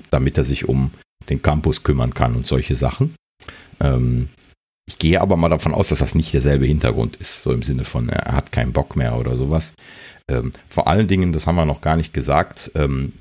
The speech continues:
in der Presseerklärung ganz unten stand da noch drin, äh, Phil kümmert sich weiterhin um den App Store und um Apple Events.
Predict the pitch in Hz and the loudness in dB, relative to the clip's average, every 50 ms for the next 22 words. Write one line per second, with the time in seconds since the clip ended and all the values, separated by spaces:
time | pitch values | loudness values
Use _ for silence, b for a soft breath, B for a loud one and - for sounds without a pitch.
0 | - - 78 69 71 - - - 107 - - 98 80 - - 85 76 73 73 69 | -6 -4 -2 -2 -2 -2 -2 -4 -2 0 0 0 0 2 0 0 0 0 0 0
1 | 87 117 160 160 - 107 123 135 - - 95 87 - - 85 85 - 87 82 80 | 0 0 0 0 2 0 0 0 0 -2 -4 -2 0 0 0 0 2 2 2 2
2 | 78 - - - - 85 85 87 85 - B B B B B B B - 73 69 | 0 -2 -4 0 2 2 2 2 0 -2 B B B B B B B 0 0 0
3 | 69 - - - 117 131 127 131 - 113 104 101 92 - - - - - - 71 | 0 -2 0 0 2 2 2 2 0 2 2 2 2 0 -2 -6 -6 -2 0 2
4 | - - - 214 190 135 110 104 101 - 76 80 78 76 67 - - 113 - - | 2 2 2 0 -2 0 0 0 0 0 0 0 0 0 -2 0 -2 -4 -4 -4
5 | - - - 110 113 117 - - 98 101 82 78 - - 82 - - 92 - 82 | -6 0 2 2 4 2 2 0 0 0 0 0 0 0 -2 -2 -2 -2 0 0
6 | 78 73 85 82 69 62 - - - - - - | 0 2 2 0 0 0 -4 -8 -10 -12 -12 -14